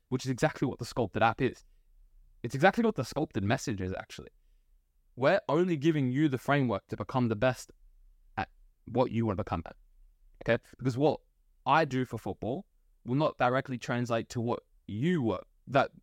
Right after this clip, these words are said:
you want to do in your life and what you want to become the best at. So all I'm doing is giving the framework for you to then excel at whatever you want.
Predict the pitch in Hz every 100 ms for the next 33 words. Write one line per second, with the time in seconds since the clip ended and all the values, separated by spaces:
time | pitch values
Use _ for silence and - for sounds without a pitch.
0 | - 131 131 170 127 113 87 80 107 110
1 | 85 87 - _ - 104 107 117 127 104
2 | 127 160 117 - 98 92 95 - - -
3 | 127 - _ _ _ _ _ - 156 135
4 | 160 175 123 101 110 - 113 123 135 117
5 | - 139 151 123 104 - - 127 120 131
6 | - 117 120 113 - 123 113 - 110 110
7 | 107 101 98 113